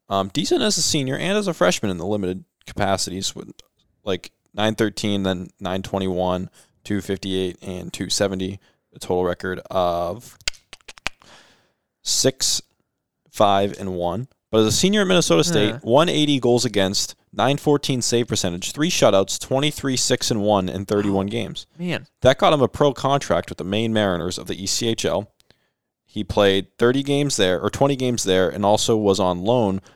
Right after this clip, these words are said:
Speaker 1: with the Laval Rocket and Utica Comets in the A H L, seventeen A H L games. Decent numbers, probably averages out to around nine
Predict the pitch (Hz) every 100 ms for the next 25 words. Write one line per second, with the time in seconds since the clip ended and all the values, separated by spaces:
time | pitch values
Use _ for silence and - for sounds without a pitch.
0 | - - 101 95 98 98 98 98 - -
1 | 98 95 90 104 98 - - 127 113 95
2 | - - _ _ _ 101 82 123 123 98
3 | - 85 90 - 113 113 123 110 98 98
4 | 101 95 95 90 82 87 - - _ _
5 | _ 311 - 117 101 101 104 - 107 110
6 | 82 98 98 98 92 90 - 98 107 98
7 | 92 92 90 90 90 90 87